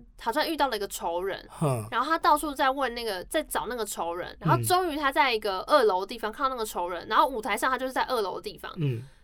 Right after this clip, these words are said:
Speaker 1: 那个仇人突然间从楼上就是掉下去，然后就死掉了。
Speaker 2: 嗯。嗯。
Speaker 1: 他看到他的仇家死掉，他应该很开心嘛。
Speaker 2: 嗯。
Speaker 1: 可他一点开心的情绪都没有，他就跑去看医生，他就跟医生说：“哦，我怎么了？我还有多久可以活？”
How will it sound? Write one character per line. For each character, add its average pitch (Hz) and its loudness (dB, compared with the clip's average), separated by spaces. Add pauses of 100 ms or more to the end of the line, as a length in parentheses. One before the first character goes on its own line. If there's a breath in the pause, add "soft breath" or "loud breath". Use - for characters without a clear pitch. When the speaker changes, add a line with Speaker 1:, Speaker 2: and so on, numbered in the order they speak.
(160)
Speaker 1:
那 392 4
个 349 6
仇 285 0
人 226 0
突 277 -2
然 240 0
间 240 -4
从 240 -4
楼 208 0
上 226 0
就 220 -8
是 233 -6
掉 202 0
下 196 -2
去， - -12
然 147 6
后 233 4
就 254 0
死 - -6
掉 196 4
了。 - -16
Speaker 2:
嗯。 143 2
嗯。 - -10 (220 loud breath)
Speaker 1:
他 359 2
看 392 6
到 370 2
他 370 2
的 302 2
仇 - 0
家 247 0
死 214 -8
掉， 208 0
他 226 -4
应 226 -6
该 240 4
很 208 4
开 175 -8
心 170 -12
嘛。 165 -14 (100)
Speaker 2:
嗯。 139 -2
Speaker 1:
可 294 -2
他 311 4
一 370 4
点 339 -2
开 254 -8
心 262 -4
的 226 -4
情 214 -6
绪 214 -2
都 214 -4
没 190 -8
有， 156 -10
他 - -10
就 269 -4
跑 208 -6
去 202 -4
看 233 -4
医 175 -6
生， 185 -8 (280 soft breath)
他 311 0
就 320 4
跟 269 -2
医 285 -2
生 277 0
说 262 -2 (180)
：“哦， 226 4
我 226 4
怎 240 -4
么 180 -6
了？ 170 -4
我 190 -4
还 226 4
有 208 4
多 208 0
久 185 -2
可 208 -6
以 170 -4
活？” - -10